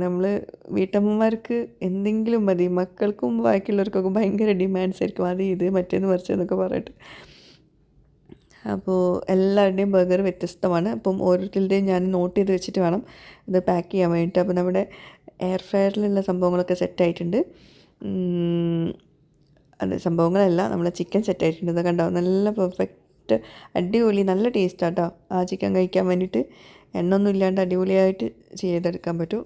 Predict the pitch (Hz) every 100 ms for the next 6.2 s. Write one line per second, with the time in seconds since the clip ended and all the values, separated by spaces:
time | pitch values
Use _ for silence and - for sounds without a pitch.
0 | - 180 185 180 196 190 220 - - -
1 | _ 190 185 190 190 185 185 214 208 -
2 | - 190 196 180 180 196 202 190 185 180
3 | 175 175 170 180 185 180 185 180 190 190
4 | 190 190 202 196 190 185 185 175 175 -
5 | - - - - - 196 180 - 190 185
6 | 196 190